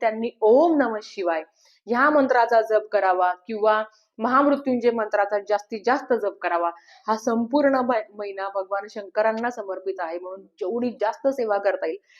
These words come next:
तेवढी जास्त सेवा करावी. तर चला आपण बघूया की आपल्याला श्रावण सोमवारच्या दुसऱ्या सोमवारची, म्हणजे श्रावण महिन्यातल्या दुसऱ्या सोमवारची पूजा कशी करायची.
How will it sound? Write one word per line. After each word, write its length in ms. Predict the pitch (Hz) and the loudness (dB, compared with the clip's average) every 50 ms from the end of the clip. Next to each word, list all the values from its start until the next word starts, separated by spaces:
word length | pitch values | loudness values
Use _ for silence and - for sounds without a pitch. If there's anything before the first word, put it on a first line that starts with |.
| _ _ - | _ _ -2
तेवढी 220 | 226 220 214 220 214 | 2 2 4 4 4
जास्त 280 | 208 190 190 - 190 | 2 0 0 -4 -8
सेवा 240 | 180 - 175 165 165 | -8 -6 -6 -6 -6
करावी. 300 | 165 - 160 147 143 147 | -6 -6 -10 -12 -12 -10
तर 200 | - - 185 190 | -8 -6 -4 -4
चला 280 | 190 190 - 220 220 220 | -4 -4 -4 -4 -4 -2
आपण 300 | 220 214 220 214 214 208 | -4 -2 -2 -4 -4 -2
बघूया 400 | 202 196 196 202 202 196 185 185 | -4 -4 -2 -2 -2 -2 -4 -6
की 280 | 185 - 185 185 196 - _ _ _ _ _ _ _ - | -8 -10 -12 -12 -12 -16 _ _ _ _ _ _ _ -10
आपल्याला 680 | 185 185 - 220 220 208 208 208 202 208 208 220 233 233 - _ - | -10 -8 -4 0 0 0 2 2 2 2 0 0 -4 -8 -12 _ -12
श्रावण 360 | - - 214 202 202 208 226 | -4 -2 -2 0 0 -2 -4
सोमवारच्या 560 | 240 - 233 208 202 196 190 185 185 - 196 202 | -4 -4 -4 -4 -2 -2 -4 -4 -4 -6 -10 -10
दुसऱ्या 440 | 196 - 208 202 - 226 220 220 | -10 -12 -12 -10 -6 -4 -4 -4
सोमवारची, 580 | 220 - 214 190 180 175 170 165 160 - - 220 | -4 -6 -8 -10 -8 -8 -8 -10 -10 -12 -14 -16
म्हणजे 760 | 254 269 - _ _ _ _ _ _ _ _ - 208 262 262 | -16 -16 -18 _ _ _ _ _ _ _ _ -10 -8 -8 -6
श्रावण 380 | - - 226 208 202 208 226 240 | -2 0 2 2 4 4 2 0
महिन्यातल्या 480 | 247 240 226 214 202 196 196 - 208 | 0 -2 -4 -4 -6 -6 -4 -6 -6
दुसऱ्या 360 | 202 - 208 202 - 208 208 202 | -6 -6 -10 -8 -4 -2 -2 -2
सोमवारची 440 | 202 208 196 190 180 170 - - | -2 -4 -6 -6 -6 -8 -8 -12
पूजा 300 | 240 - - 170 165 196 | -14 -10 -10 -6 -6 -6
कशी 300 | 226 214 - 220 - - | -4 -4 -6 -8 -8 -10
करायची. 400 | - - 147 - - _ _ _ | -16 -16 -18 -18 -20 _ _ _